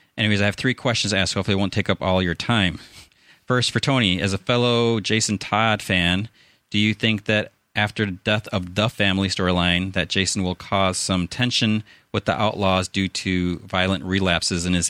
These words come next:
anti-heroic actions? Um, I, I don't know how that's gonna be. I,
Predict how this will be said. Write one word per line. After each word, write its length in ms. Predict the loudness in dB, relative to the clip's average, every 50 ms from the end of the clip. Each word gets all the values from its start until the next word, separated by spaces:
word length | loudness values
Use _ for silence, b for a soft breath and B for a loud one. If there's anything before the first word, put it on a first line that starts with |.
| -2
anti-heroic 760 | -4 -4 -2 -2 -2 -2 -2 0 0 2 2 0 0 -4 -4 -6
actions? 720 | -6 -2 -2 -4 -4 -4 -6 -8 -10 -12 -14 -14 -16 _ _ _ _ _ _ _ _ _ _ _ _ _
Um, 540 | -2 0 2 2 2 2 2 0 -2 -4 -6 -12 _ _ _ _ _ _ _ _ _ _ _ _ _ _ _ _ _ _ -20 -20 _ -2
I, 260 | -2 0 0 0 0
I 40 | 0
don't 100 | 2 2
know 80 | 2
how 100 | 0 2
that's 180 | 0 0 -2 0
gonna 140 | 0 0 0
be. 260 | 2 0 0 0 -2 -2 -4 -4 -6 -6 -8 _ _ _ _ _ _ _ _ _ _ _ _ _ _ _ _ _ _ _ _ _ _ _ _ -2
I, 140 | -2 0